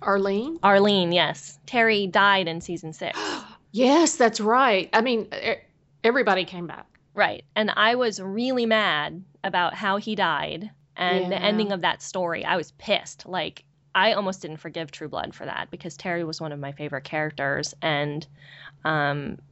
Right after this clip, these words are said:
Speaker 2: the way that storyline had played out had really hurt.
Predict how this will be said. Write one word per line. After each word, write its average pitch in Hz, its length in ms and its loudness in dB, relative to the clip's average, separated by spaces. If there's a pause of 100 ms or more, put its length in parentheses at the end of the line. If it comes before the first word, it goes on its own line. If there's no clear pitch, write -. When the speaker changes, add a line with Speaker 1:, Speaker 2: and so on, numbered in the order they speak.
(120)
Speaker 2:
the 175 200 0
way 160 540 4
that 139 260 0 (140)
storyline 160 560 0
had 151 160 -8
played 160 220 0
out 151 240 2
had 151 160 -6
really 147 220 -4
hurt. - 400 -4